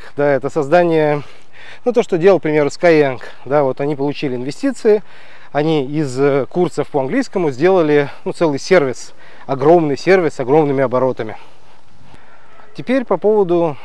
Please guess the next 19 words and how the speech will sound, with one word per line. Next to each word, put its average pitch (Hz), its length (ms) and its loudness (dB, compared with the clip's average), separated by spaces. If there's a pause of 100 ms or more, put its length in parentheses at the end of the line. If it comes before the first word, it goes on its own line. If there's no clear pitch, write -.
э, 139 220 -6
привлечения 156 520 -2
ресурсов, 151 560 -4 (100)
э, 131 380 -4
сторонних, 196 420 2
тоже 143 240 0
немного 131 300 -2
здесь, 117 180 -6
да, 127 160 -8
па-, 147 220 0
пару 143 260 -2
слов 247 220 -4
скажу. 160 360 -4 (380)
Здесь 214 200 -4
напрямую 190 440 0
все 185 140 -2
зависит 160 360 -4
от 156 140 -2
инвестора 175 800 -2